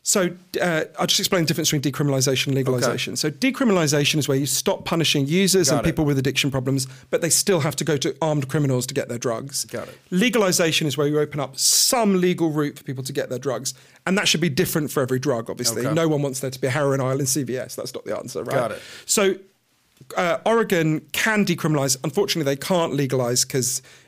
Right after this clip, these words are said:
Speaker 1: um, federal law.
Speaker 2: Federal laws,
Speaker 1: Yeah.
Speaker 2: gotcha.
Speaker 1: I
Speaker 2: But they
Speaker 1: mean,
Speaker 2: have
Speaker 1: yeah,
Speaker 2: decriminalized.
Speaker 1: they've decriminalized.
Speaker 2: So
Speaker 1: So
Speaker 2: what
Speaker 1: they,
Speaker 2: has that
Speaker 1: so,
Speaker 2: shown?
Speaker 1: so Oregon wasn't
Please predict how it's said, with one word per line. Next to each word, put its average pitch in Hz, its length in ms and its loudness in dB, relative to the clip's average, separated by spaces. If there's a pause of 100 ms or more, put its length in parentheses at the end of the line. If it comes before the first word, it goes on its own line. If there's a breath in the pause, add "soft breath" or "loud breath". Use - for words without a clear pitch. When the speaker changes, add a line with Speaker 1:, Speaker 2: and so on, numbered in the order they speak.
(120 loud breath)
Speaker 1:
um, 120 380 -2 (140)
federal 139 380 0
law. 127 60 2
Speaker 2:
Federal 120 320 2
laws, 107 100 -2
Speaker 1:
Yeah. - 140 0
Speaker 2:
gotcha. 127 240 -4
Speaker 1:
I - 20 2
Speaker 2:
But 240 60 2
they 262 80 4
Speaker 1:
mean, - 100 6
Speaker 2:
have 165 340 0
Speaker 1:
yeah, 170 100 2
Speaker 2:
decriminalized. 131 560 -2
Speaker 1:
they've 226 140 0
decriminalized. 190 580 2
Speaker 2:
So - 180 0
Speaker 1:
So 143 120 4
Speaker 2:
what 165 80 6
Speaker 1:
they, 165 60 4
Speaker 2:
has 131 80 -2
that 143 160 4
Speaker 1:
so, 147 80 4
Speaker 2:
shown? 123 180 0
Speaker 1:
so 202 320 2
Oregon 220 400 2
wasn't 175 300 2